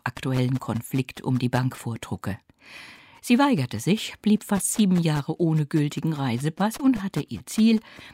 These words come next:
nach entsprechenden E-U-Verhandlungen, einer neuen E-U-Richtlinie und der Zustimmung des Bundesrates neunzehnhundertsechsundneunzig erreicht.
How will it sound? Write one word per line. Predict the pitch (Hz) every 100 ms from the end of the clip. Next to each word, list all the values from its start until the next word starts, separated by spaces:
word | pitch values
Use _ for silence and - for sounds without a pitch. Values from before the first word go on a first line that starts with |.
| -
nach | 160 135 -
entsprechenden | 160 143 - - 170 175 143 139 135 -
E-U-Verhandlungen, | 127 127 196 240 233 185 196 196 190 180 180 165 - - - - -
einer | 143 143
neuen | 139 135 135 -
E-U-Richtlinie | 127 135 113 165 220 - 220 208 202 185 185 170 -
und | 120 -
der | 196
Zustimmung | - 147 - 127 117
des | 110 -
Bundesrates | 165 190 208 - 135 127 151 160 - 147
neunzehnhundertsechsundneunzig | 131 131 - 131 120 113 87 - 151 - 185 180 107 208 - 165 - _
erreicht. | 196 - 123 - - -